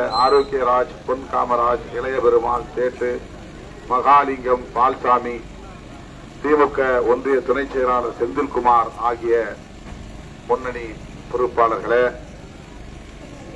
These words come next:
உடன் வாக்கு சேகரித்து வருகிற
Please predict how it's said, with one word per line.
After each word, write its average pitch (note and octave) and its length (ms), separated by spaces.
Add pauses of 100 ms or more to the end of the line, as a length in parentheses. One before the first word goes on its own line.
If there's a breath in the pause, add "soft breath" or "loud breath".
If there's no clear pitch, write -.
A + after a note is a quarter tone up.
(2000)
உடன் C#3+ 240 (200)
வாக்கு C3+ 360 (380)
சேகரித்து C3+ 480
வருகிற A#2+ 240